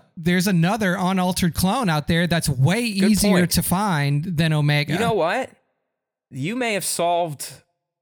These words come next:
Speaker 2: the secret into how we get him on the show.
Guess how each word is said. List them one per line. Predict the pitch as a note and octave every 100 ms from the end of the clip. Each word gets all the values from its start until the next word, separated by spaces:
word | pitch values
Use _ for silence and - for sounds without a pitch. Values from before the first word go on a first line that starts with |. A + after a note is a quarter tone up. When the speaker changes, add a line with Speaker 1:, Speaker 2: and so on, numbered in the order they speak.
| _ _ _ _
Speaker 2:
the | C3 C#3
secret | - E3+ F#3 - D#3+ -
into | D3 C#3+
how | B2+ D3 D3+ D3 B2+ A#2
we | C3+
get | C#3 D3+
him | C#3+
on | C#3 B2+
the |
show. | G#2 - D#3 G#2 F2